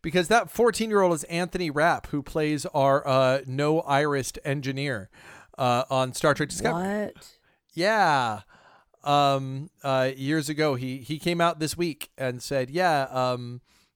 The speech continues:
Speaker 1: in the midst of all the things, the Harvey Weinstein stuff, I think I need to talk about this, uh, thing that happened."
Speaker 2: I mean, that's
Speaker 1: uh,
Speaker 2: the
Speaker 1: to
Speaker 2: thing
Speaker 1: me.
Speaker 2: that I think is great about the Harvey Weinstein stuff. Like, I mean, obviously, it's fucked up. Um,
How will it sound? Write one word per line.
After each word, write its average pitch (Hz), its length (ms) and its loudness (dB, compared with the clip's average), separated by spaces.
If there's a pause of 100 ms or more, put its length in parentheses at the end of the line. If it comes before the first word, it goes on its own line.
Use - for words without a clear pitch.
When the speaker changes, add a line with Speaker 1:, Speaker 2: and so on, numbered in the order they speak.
(380)
Speaker 1:
in 156 160 -6
the 143 80 -6
midst 147 260 -6
of 143 80 -4
all 143 140 4
the 135 80 -6
things, 139 320 -6
the 127 100 0
Harvey 143 200 0
Weinstein 143 340 -4
stuff, 131 220 -4
I 135 80 -4
think 214 240 -12
I 214 80 -6
need 170 220 -6
to 151 100 -4
talk 135 420 -2
about 123 280 -8
this, 107 400 -10 (140)
uh, 117 220 -4
thing 127 200 -12
that 117 120 -6
happened." 117 460 -4 (300)
Speaker 2:
I - 60 -8
mean, 196 80 0
that's 233 220 4
Speaker 1:
uh, 466 100 -2
Speaker 2:
the - 40 -8
Speaker 1:
to - 0 -
Speaker 2:
thing 302 160 0
Speaker 1:
me. 233 60 -2
Speaker 2:
that 202 100 6
I 196 60 4
think 208 220 -4
is 180 160 -4
great 180 480 -4
about 151 480 -8 (580)
the 185 180 0
Harvey 165 260 0
Weinstein 160 500 -6
stuff. 151 240 -14
Like, 147 160 -10
I 156 60 -6
mean, 156 140 -6
obviously, 151 680 -6 (420)
it's - 180 -12
fucked - 360 -6
up. 98 260 -6 (460)
Um, 151 360 -6